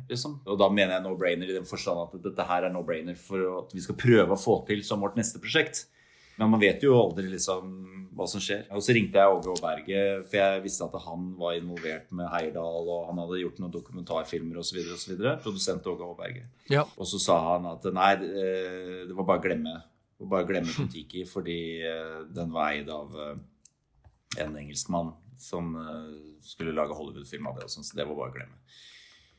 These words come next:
Speaker 1: Og så tenkte jeg, ja, ok, greit. Og så ble vi ferdig med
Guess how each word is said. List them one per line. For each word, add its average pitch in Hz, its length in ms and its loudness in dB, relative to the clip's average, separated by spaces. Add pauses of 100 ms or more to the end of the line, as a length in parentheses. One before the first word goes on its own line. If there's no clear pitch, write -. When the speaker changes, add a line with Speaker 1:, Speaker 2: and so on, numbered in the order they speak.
(180)
Speaker 1:
Og 117 180 6
så 113 260 4
tenkte 98 240 0
jeg, 110 160 6
ja, 95 160 6
ok, - 160 -10 (160)
greit. 71 280 -8
Og 95 100 -2
så 107 140 6 (580)
ble 101 180 2
vi 95 80 -6
ferdig 90 240 4
med 90 80 -4